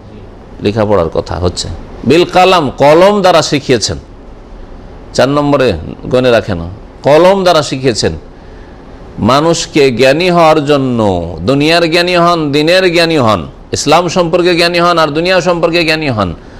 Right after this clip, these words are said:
কলম ব্যবহার করতে হবে। লেখাপড়া করে যেই চিরসুখী হয় সেই,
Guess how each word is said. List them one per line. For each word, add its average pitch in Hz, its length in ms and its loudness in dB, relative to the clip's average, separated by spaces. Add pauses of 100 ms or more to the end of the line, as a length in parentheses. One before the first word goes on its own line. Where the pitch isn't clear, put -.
(220)
কলম 147 300 2
ব্যবহার 135 260 2
করতে 117 280 -6
হবে। 71 140 -8 (880)
লেখাপড়া 123 540 0
করে 120 280 2
যেই 151 240 0
চিরসুখী 117 580 -2
হয় 87 240 2
সেই, 76 220 -6